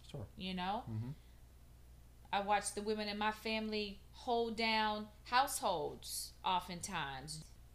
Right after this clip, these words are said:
Speaker 2: Do you think that there's a possibility they're taking that stereotype and trying to blow that out of proportion and use that as an excuse when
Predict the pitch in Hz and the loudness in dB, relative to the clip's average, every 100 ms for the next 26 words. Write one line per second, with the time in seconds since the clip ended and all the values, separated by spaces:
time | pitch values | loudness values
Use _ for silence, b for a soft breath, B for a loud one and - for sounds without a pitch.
0 | - 190 185 294 370 311 233 - 196 175 | -14 -8 0 4 6 4 -2 -4 -4 -4
1 | - 190 190 185 185 - 196 175 - 170 | -4 -4 -2 -2 -2 -2 0 0 -2 -2
2 | 180 175 165 170 - 233 214 220 180 175 | 0 0 -2 -4 -2 -2 -2 -4 2 6
3 | 175 - - 226 233 220 190 160 175 127 | 6 4 0 2 2 0 -2 -2 -2 -2
4 | 98 - B B - 190 190 - 196 190 | -4 -6 B B -4 -2 -2 0 2 2
5 | 190 170 180 220 247 226 214 202 190 180 | -2 -4 2 2 4 2 4 4 2 -2
6 | 180 - 208 202 - 165 139 170 B B | -10 -4 -2 -2 -4 -4 -6 -10 B B
7 | - 185 185 214 247 226 214 202 - 196 | -6 -2 -2 -2 -2 -2 0 0 2 2
8 | 185 165 165 - - - - 320 370 285 | 2 -4 -2 0 0 -2 -4 2 2 2
9 | 165 160 - - - - - - - - | -2 -6 -8 -6 -6 -8 -12 -18 -18 -18
10 | - 233 226 311 349 330 240 208 214 | -4 0 4 6 8 8 4 2 -2